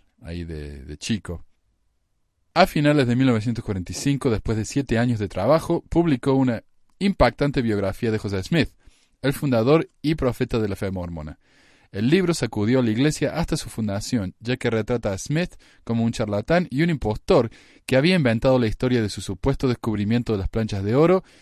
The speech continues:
y que había escrito los libros sagrados de la fe, el libro de Mormón y el libro de Abraham, de su propia imaginación fértil. Su libro, No Man Knows My History, cuestionó su primera visión y señaló que Smith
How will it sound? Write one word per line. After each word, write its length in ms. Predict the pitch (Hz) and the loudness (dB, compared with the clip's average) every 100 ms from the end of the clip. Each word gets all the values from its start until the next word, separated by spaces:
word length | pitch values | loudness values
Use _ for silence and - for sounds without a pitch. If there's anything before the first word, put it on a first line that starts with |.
| - - | -20 -4
y 120 | 151 | -2
que 140 | 156 156 | 2 4
había 200 | 143 123 | 4 2
escrito 360 | - 135 135 | 0 -4 -2
los 140 | 120 113 | 0 0
libros 240 | 120 120 | 0 0
sagrados 380 | 107 107 110 104 | -2 0 0 0
de 80 | 104 | -4
la 80 | |
fe, 340 | 120 185 135 - _ - | 0 2 2 2 _ -8
el 120 | 101 | -4
libro 200 | 110 107 | -2 -2
de 60 | 104 | -2
Mormón 480 | 101 104 139 156 - | -2 2 2 2 -2
y 100 | 104 | -4
el 80 | 104 | -2
libro 200 | 107 107 | -2 -2
de 100 | 95 | -2
Abraham, 320 | 98 98 92 - _ _ | -2 -4 -6 -12 _ _
de 140 | 151 190 | 2 4
su 120 | 147 | 2
propia 280 | 147 135 135 | 2 2 2
imaginación 560 | 117 - 98 92 107 | 2 0 -4 -4 -4
fértil. 480 | - 92 - 76 82 _ _ _ | -2 -4 -6 -12 -12 _ _ _
Su 200 | - 123 | -2 2
libro, 400 | 170 180 185 180 _ _ - | 4 4 2 0 _ _ -2
No 140 | 139 | 2
Man 200 | 143 127 | 4 4
Knows 260 | 120 117 120 | 2 0 -2
My 80 | 117 | 0
History, 460 | 170 - 180 185 - _ _ | 0 2 0 0 -4 _ _
cuestionó 480 | - 165 - 135 131 | -2 0 2 2 2
su 180 | - 113 | 0 -4
primera 320 | 110 107 113 | -2 0 0
visión 520 | 107 139 - 190 190 - | 0 0 0 0 0 -4
y 120 | 147 165 | -4 -2
señaló 380 | 147 131 131 | 0 2 2
que 140 | 131 117 | 0 -4
Smith 300 | - 147 | 0 0